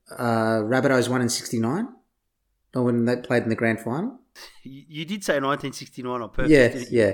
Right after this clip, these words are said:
Speaker 1: yeah.
Speaker 2: Okay, just checking. Close enough. Might have been his brother, his dad, Ted, but yeah.
Speaker 1: Oh, it was his dad, Ted. That's right.
Speaker 2: He was the winger in two thousand and nine when we played the Eels. Oh my God. Bryson Goodwin. Good
Speaker 1: All
Speaker 2: one.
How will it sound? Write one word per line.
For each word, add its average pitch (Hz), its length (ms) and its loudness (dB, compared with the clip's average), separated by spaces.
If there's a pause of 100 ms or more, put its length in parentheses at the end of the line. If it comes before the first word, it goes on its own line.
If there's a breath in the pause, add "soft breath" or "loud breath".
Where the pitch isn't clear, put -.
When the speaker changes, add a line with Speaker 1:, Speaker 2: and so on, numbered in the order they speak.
Speaker 1:
yeah. 107 280 -4
Speaker 2:
Okay, 113 340 -10
just - 240 -16
checking. 135 320 -14 (500)
Close 180 300 -4
enough. 127 420 -10 (300)
Might 180 140 0
have 190 100 -2
been 180 100 -2
his 147 120 -8
brother, 147 300 -2
his 139 180 -12
dad, 135 320 -2
Ted, 120 340 -8
but 123 140 -12
yeah. 120 180 -6 (220)
Speaker 1:
Oh, 175 260 12
it 190 60 10
was 160 100 10
his 139 100 -2
dad, 135 360 4
Ted. 110 260 2
That's 127 380 2
right. - 200 -10 (120)
Speaker 2:
He 277 160 4
was 311 200 2
the 285 80 0
winger 277 320 0
in 214 140 0
two 247 160 -4
thousand 233 400 -2
and 208 140 -4
nine 226 340 2
when 190 100 0
we 202 100 -6
played 220 360 0
the 208 140 -14
Eels. 220 680 -2 (580)
Oh 247 220 -4
my 233 180 -2
God. 202 440 -2 (320)
Bryson 165 360 -10
Goodwin. 147 380 -14 (300)
Good 156 100 -4
Speaker 1:
All 165 60 8
Speaker 2:
one. 151 80 8